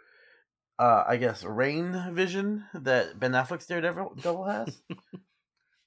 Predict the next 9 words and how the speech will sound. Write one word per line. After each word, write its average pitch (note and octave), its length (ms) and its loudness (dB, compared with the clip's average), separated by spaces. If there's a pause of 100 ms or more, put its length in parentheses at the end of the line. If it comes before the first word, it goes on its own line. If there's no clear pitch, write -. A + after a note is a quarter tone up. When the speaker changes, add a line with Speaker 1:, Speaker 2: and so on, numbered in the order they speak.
(1200)
Speaker 1:
I D#3 160 8
like E3+ 360 4
this D#3+ 220 0
version D#3 320 0
more B2 380 2
because A#2 580 -4 (400)
you C3+ 260 -10
could C3 200 -10
tell C#3 520 6